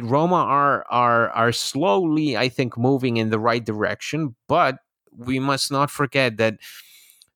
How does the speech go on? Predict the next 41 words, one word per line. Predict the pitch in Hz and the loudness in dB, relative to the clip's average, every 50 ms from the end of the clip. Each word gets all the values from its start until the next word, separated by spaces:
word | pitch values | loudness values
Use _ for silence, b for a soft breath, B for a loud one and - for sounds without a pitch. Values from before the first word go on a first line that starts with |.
| _ _ _ _ - | _ _ _ _ -4
there | 117 123 135 143 | -2 0 0 0
is | 139 - | 0 2
a | 143 143 | 2 2
lot | 143 143 147 151 | 2 2 2 2
of | 165 - | 0 0
stuff | - - - 156 151 123 - | -2 -2 0 0 -2 -2 -2
behind | - 113 - 151 156 175 190 165 | -4 -2 0 0 0 0 0 0
the | 139 | -2
scenes, | - - - 90 87 87 85 95 113 | -2 -4 -4 -6 -8 -10 -6 -4 -2
a | 117 | 0
lot | 135 151 170 190 | 2 2 0 0
of | 160 | 0
obstacles | 180 196 202 190 - - - - - - 95 98 98 98 | 0 0 0 0 -2 -4 -4 -4 -2 -2 -2 -2 0 -2
that | 110 120 123 | -2 -2 0
we | 143 170 | 0 -2
may | 175 175 170 160 | 0 0 0 0
not | 160 165 160 160 | 0 0 0 0
even | 156 143 143 127 123 | 0 0 0 0 0
know | 131 143 151 160 143 | 0 2 2 2 0
about | 117 98 101 98 98 104 101 98 | 0 0 0 0 0 -2 -4 -6
because, | 110 - - 117 110 101 - - - - | -10 -6 -4 -4 -4 -4 -4 -6 -8 -8
you | 104 117 104 | -8 -8 -6
know, | 92 92 95 95 98 | -6 -6 -6 -6 -4
maybe | 107 107 107 104 104 104 104 | -2 -2 -2 0 0 0 -2
it | 104 95 - | -2 -2 -4
gets | - 104 101 - - | -4 -4 -4 -4 -4
rarely | 104 101 101 101 101 98 101 | -4 -2 0 0 -2 -2 -4
picked | - - 107 - - | -6 -8 -8 -4 -2
up | 117 110 98 | -2 -2 0
by | - 101 98 | -2 -4 -4
newspapers | 110 131 143 135 - - - 127 120 113 - 117 110 104 98 98 | 0 0 0 0 0 0 0 0 0 0 0 -2 -2 -2 -2 -6
or | 98 95 | -8 -10
it | 95 | -8
doesn't | 92 110 107 98 98 101 101 | -6 -6 -6 -6 -6 -6 -4
make | 107 127 135 131 117 | -4 -4 -4 -4 -4
the | 113 | -6
headlines | 107 - 120 123 113 113 110 110 110 104 92 | -4 -2 -2 -2 0 0 0 0 0 0 -2
that | 101 104 101 | -2 -2 -2
we | 101 104 | -2 -4
want. | 101 104 104 104 104 104 _ - - - B B B B B B B B | -4 -4 -4 -4 -4 -6 _ -14 -20 -18 B B B B B B B B
Um, | - 113 107 104 101 98 98 98 - - | 0 2 4 4 2 0 0 -4 -8 -10